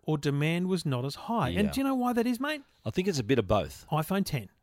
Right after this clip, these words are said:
Speaker 2: Absolutely. Everyone's hanging back. Yeah, to-, totally. And, and you've, how many, I'd love a dollar for every time I've been asked, what's the best phone, eight or ten? Well, then ob-, obvi-, obvious answer is ten.
Speaker 1: And look,
Speaker 2: If you can afford it,
Speaker 1: I'd
Speaker 2: is
Speaker 1: love,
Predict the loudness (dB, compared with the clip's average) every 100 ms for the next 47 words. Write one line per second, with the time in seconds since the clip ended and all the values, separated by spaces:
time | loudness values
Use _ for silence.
0 | _ 0 2 2 2 2 2 4 4 4
1 | 2 2 2 0 0 -2 -4 -4 -2 -2
2 | -2 -2 0 0 -2 -2 -6 -2 0 0
3 | 2 2 2 2 2 -2 0 0 2 6
4 | 6 6 2 -2 0 0 0 -2 0 2
5 | 2 -2 -12 -20 -20 -20 _ -2 4 4
6 | 4 0 2 2 2 2 2 2 2 2
7 | -2 0 -4 -4 -6 -8 -6 -4 0 0
8 | 0 0 2 4 4 4 2 0 0 -2
9 | -4 -2 -2 -2 -6 -16 -10 2 8 8
10 | 8 6 8 8 10 8 8 2 2 4
11 | 8